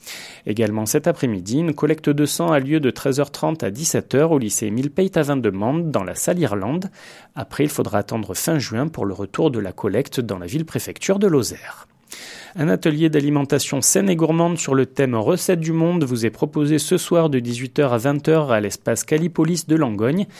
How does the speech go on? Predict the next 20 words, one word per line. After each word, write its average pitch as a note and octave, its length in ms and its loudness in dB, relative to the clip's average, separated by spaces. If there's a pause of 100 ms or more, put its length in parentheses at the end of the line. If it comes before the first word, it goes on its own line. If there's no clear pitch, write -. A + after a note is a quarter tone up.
(240)
C'est - 220 -10
animé A2 320 0
par F#2+ 180 -8
l'association D3 800 -4
avec D3+ 240 -2
ses F#3+ 80 -2
partenaires. - 720 -6 (1300)
Dans D3+ 140 2
le F3 100 2
cadre C3+ 320 2
de B2 100 2
la A#2 140 2
saison B2 300 -6
culturelle A#2+ 500 -4
deux A#2+ 80 -2
mille A#2+ 180 -4
vingt-deux A#2+ 380 -2
deux B2+ 100 0
mille A#2 200 -4
vingt-trois, A#2+ 640 -2